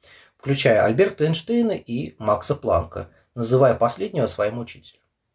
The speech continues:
Сам же Нагаока воспитал целую плеяду выдающихся японских учёных, среди которых божество железа Хонда Котаро, разрабатывавший сталь повышенного сопротивления марки К С, а также Огава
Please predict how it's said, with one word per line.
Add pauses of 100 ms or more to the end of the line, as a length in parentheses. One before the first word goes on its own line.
(120)
Сам
же
Нагаока
воспитал
целую
плеяду
выдающихся
японских
учёных, (420)
среди
которых
божество
железа (220)
Хонда
Котаро, (400)
разрабатывавший
сталь
повышенного
сопротивления
марки
К
С, (380)
а
также
Огава